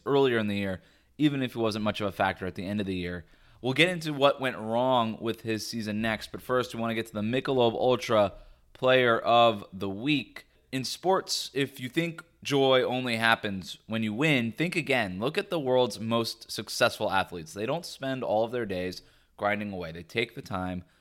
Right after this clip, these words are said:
to enjoy themselves, like having a Michelob Ultra with friends, because they know that happiness is the key to winning and not just the end game. It's the whole game. And today, and this week's Michelob Ultra player is Klay Thompson.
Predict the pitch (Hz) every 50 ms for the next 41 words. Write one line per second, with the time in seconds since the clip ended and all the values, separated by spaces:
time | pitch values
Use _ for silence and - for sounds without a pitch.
0 | _ _ _ - 143 147 139 143 139 131 120 107 101 - - 85 80 73 - -
1 | - 98 104 - 117 117 123 131 131 127 120 117 113 - 120 113 107 104 101 95
2 | - - 107 107 101 - - 107 101 90 82 80 80 - 95 92 107 101 95 95
3 | 113 120 143 165 165 147 135 120 117 110 107 101 104 113 120 139 143 151 143 127
4 | 117 113 - - - _ _ _ _ _ _ _ - 139 139 131 120 123 139 139
5 | 139 - - - 156 151 156 151 156 151 139 151 160 151 127 110 104 104 107 113
6 | 113 - - 135 127 - - 131 135 143 139 123 107 101 98 95 87 - _ _
7 | _ _ _ - 135 139 - - - 175 170 160 165 170 170 165 160 165 170 156
8 | 113 92 90 - _ _ _ _ _ _ _ _ - 127 135 120 - 143 147 156
9 | 170 180 180 170 - - 143 131 135 135 143 160 170 - 180 170 160 - 151 147
10 | - 143 139 127 123 123 117 - 131 117 - 113 101 92 92 98 101 - - _
11 | _ _ _ _ - 135 135 135 135 127 120 - - _ _ _ _ _ _ _
12 | _ - - 120 117 110 107 90 82 78 - -